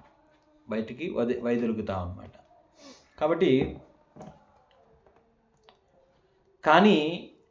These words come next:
అట్టి నిర్జన భజన ఆరంభ దశలో ఉన్నటువంటి భక్తులకు అసాధ్యము. ఇది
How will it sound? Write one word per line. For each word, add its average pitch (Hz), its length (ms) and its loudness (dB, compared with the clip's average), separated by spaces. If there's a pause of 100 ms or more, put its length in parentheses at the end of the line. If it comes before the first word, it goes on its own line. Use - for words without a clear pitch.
(160)
అట్టి 151 360 0
నిర్జన 139 500 6
భజన 147 340 6 (320)
ఆరంభ 170 520 6
దశలో 151 500 2
ఉన్నటువంటి 131 600 -2
భక్తులకు 127 520 -4
అసాధ్యము. 98 1120 -6 (640)
ఇది 170 560 0